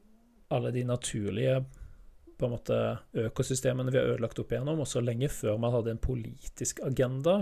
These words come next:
for eksempel så har man utryddet dyrearter i tusenvis av år, titusenvis av år, eh, mest sannsynlig har man utryddet andre menneskearter også,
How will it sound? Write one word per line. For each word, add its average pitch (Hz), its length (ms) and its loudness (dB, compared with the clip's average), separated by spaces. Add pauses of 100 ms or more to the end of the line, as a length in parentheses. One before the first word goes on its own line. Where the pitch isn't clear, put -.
(200)
for 135 120 0
eksempel 127 280 -4
så 127 80 -2
har 127 60 -4
man 123 140 -6
utryddet 117 640 0
dyrearter 104 800 0
i 131 100 2 (600)
tusenvis 113 640 -2
av 123 140 4
år, 170 160 0
titusenvis 123 640 -6
av 131 160 2
år, 202 140 -8 (800)
eh, 123 320 0
mest 117 220 -2
sannsynlig 113 340 0
har 110 120 4
man 110 200 0
utryddet 104 320 -2
andre 107 320 -2
menneskearter 110 720 -6
også, 196 280 -4